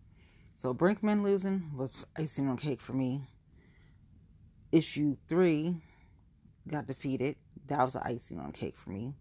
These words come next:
I was heartbroken about Tarbell. I was heartbroken about Michelle.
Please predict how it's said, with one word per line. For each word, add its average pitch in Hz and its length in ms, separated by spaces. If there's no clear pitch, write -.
I 156 120
was 139 120
heartbroken 147 760
about 135 340
Tarbell. 151 600
I - 40
was 120 120
heartbroken 135 580
about - 320
Michelle. 151 520